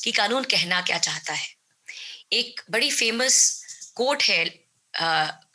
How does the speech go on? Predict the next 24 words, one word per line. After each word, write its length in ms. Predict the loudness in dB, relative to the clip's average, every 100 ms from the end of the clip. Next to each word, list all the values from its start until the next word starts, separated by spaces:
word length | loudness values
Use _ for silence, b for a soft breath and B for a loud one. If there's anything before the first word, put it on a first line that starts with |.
| -12
अ, 200 | -10 -8
you 160 | -4
know, 180 | -2 -2
कानूनी, 440 | 0 0 0 -2 -2
कानून 360 | 0 0 0
की 100 | -2
पढ़ाई 220 | 0 0 2
जिसने 260 | 0 0
भी 100 | -2
की 160 | 0 0
होगी, 380 | -2 -6 -10 -14 B B B _
उसको 220 | -4 -2
ये 60 | 0
बताया 300 | 2 2 2
जाता 280 | 2 0 0
होगा 400 | -2 -4 -8 -12 B B B -8
कि 140 | -4 -2
"Ignorance 500 | 0 0 2 2 0
of 200 | 0 0
law 260 | 0 0
is 120 | 0 0
no 200 | 0 2
excuse", 460 | 2 2 -2 2 2 2 -4 -18 _ B _
जिसका, 280 | -2 2 2